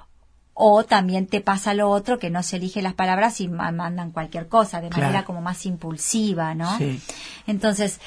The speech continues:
Speaker 1: por un lado se está viendo esto, como la, la subida de la, de la ansiedad y de la tensión, simplemente por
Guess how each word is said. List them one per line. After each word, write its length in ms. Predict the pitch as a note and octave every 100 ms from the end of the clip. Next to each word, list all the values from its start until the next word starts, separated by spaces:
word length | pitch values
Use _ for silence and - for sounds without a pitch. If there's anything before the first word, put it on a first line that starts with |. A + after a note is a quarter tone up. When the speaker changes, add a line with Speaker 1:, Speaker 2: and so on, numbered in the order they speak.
| - - - -
Speaker 1:
por 160 | A3+
un 120 | C#4
lado 280 | C#4+ D#4 E4
se 80 | D#4+
está 260 | C#4+ C4 A#3+
viendo 380 | A#3+ A3+ G#3+
esto, 340 | F#3+ E3+ E3+ F3
como 320 | F#3 F3+ F3+
la, 380 | F#3 F3+ F3+ F3+
la 300 | F#3+ F3+ F3+
subida 500 | - G3 G#3+ A#3 A#3
de 120 | A3
la, 200 | G3 F#3
de 220 | F#3 F#3+
la 140 | F3 E3+
ansiedad 400 | F3 - F3+ G3+
y 60 | A3
de 100 | G#3
la 140 | F3
tensión, 680 | F3 E3+ E3+ - A3+ C4+ C#4+
simplemente 640 | D#4+ E4 D4+ D4 D#4 D#4
por 420 | - B3 C#4 D#4